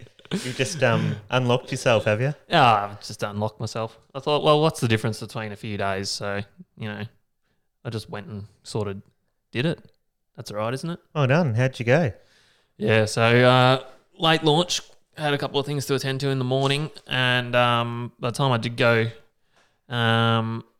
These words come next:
Speaker 2: that was a wind against tide scenario at the western entrance of Western Port, and, um, she was pretty bad.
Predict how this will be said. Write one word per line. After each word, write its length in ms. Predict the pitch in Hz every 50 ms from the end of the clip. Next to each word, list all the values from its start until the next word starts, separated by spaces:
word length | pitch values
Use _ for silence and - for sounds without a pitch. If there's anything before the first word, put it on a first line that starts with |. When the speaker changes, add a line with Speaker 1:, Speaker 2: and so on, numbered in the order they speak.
| _ _ _ -
Speaker 2:
that 140 | 131 123 -
was 180 | 123 113 110
a 260 | 117 113 113 110 110 113
wind 200 | 117 123 123 120
against 280 | 117 117 113 110 - -
tide 260 | 120 113 113 113 -
scenario 480 | - 120 117 117 113 113 113 110 107
at 140 | 110 113 - -
the 60 | 110
western 340 | 113 117 117 - - 120 113
entrance 320 | 113 - 123 113 - -
of 340 | 117 113 110 110 - - _ _ _ _ _
Western 320 | - 123 113 - - 123 113
Port, 260 | 120 120 160 170 - - - _ _ _ _ _ -
and, 420 | 127 120 113 113 110 113 113 110
um, 460 | 110 110 110 110 110 110 110 107 107 - _ _ _ _ _ _
she 240 | - - - 131 143
was 160 | 156 160 -
pretty 280 | - - 165 165 156
bad. 560 | 127 110 123 127 127 117 113 123 147 156 156